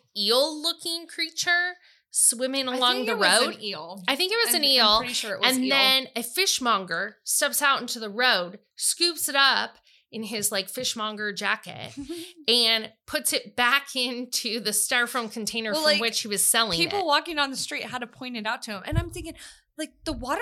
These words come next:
Speaker 2: was not that flood. How the hell did it get out of the, I,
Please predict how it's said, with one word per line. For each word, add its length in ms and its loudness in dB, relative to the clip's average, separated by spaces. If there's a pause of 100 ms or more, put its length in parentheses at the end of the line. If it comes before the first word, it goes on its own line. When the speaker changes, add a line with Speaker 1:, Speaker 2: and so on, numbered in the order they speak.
Speaker 2:
was 160 -2
not 340 -2
that 180 0
flood. 160 -2
How 240 -2
the 140 0
hell 380 -6
did 160 -8
it 140 -10
get 180 -4
out 320 0
of 140 -4
the, 120 -8 (120)
I, 220 -2